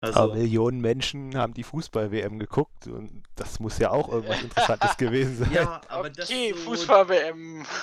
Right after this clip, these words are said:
Speaker 3: <laughs> Entschuldigung.
Speaker 2: Ja, aber da gucken
Speaker 3: Ja.
Speaker 2: generell das ganze Jahr über Fußball, also
Speaker 1: Kann ich auch nicht verstehen, aber <laughs> ja.
Speaker 3: Gut. Schließe ich mir jetzt auch, ich gucke eigentlich nur die Fußball-W M, einfach nur aus dem Grund wegen Patriotismus. Eigentlich nur
Speaker 1: Raus hier.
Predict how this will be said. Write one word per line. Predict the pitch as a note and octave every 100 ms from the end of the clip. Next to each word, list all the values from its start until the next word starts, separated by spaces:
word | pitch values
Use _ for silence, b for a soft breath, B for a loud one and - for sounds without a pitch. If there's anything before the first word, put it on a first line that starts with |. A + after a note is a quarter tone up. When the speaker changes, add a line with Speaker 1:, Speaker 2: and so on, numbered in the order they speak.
| B
Speaker 3:
<laughs> | - - -
Entschuldigung. | - C#3 C3
Speaker 2:
Ja, | -
aber | C#3+
da | D3
gucken | E3 -
Speaker 3:
Ja. |
Speaker 2:
generell | C#3+ C#3+ B2+ A2+ D#3+ G#3+
das | - C3 -
ganze | B2 A#2+
Jahr | A#2 G#2+
über | G2+ A2
Fußball, | G#2+ - - - G#2 G2 G2
also | G#2 G#2+ G#2
Speaker 1:
Kann | G2
ich | G2+
auch | C3+
nicht | B2 G#2
verstehen, | G2 - G2+ - _ _
aber | A2+ G#2+ C#3+
<laughs> | C3+
ja. | D3 - B B B B B B B - - - - - - - _ _ -
Speaker 3:
Gut. | G#2+ - B B B B B B _ _ _
Schließe | - - C3+ D#3 D3+
ich | C#3+
mir | D#3 C#3+
jetzt | C3
auch, | B2+ C3
ich | A#2+ -
gucke | - C3
eigentlich | C#3+ D#3 C#3
nur | C#3+
die | C#3
Fußball-W | - D3+ - C#3 C3 B2+ A2
M, | B2 -
einfach | C3 E3 F3
nur | D3+ D3+ D3+
aus | C3 -
dem | C3
Grund | C3 C3 A#2+
wegen | A#2+ A#2+
Patriotismus. | - B2 - B2+ C3 C3+ C3+ A#2 G2+ G2+ -
Eigentlich | - E3+ E3 D3 C3+ C3+ -
nur | A#2 C3+ C3
Speaker 1:
Raus | B2 A#2+
hier. | A2+ G#2